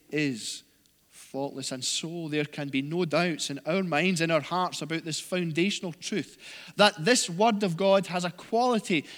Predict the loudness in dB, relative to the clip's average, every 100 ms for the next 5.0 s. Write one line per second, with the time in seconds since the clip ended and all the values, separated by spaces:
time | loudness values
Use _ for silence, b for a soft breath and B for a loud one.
0 | B 4 4 4 0 2 2 4 2 2
1 | 0 0 -4 -4 -6 -4 -2 -4 -4 -8
2 | -6 -6 -8 -10 -8 -8 -10 -10 -8 -10
3 | -14 b b b b _ -2 0 0 0
4 | -10 -8 -6 -6 -6 -6 -6 -4 -6 -6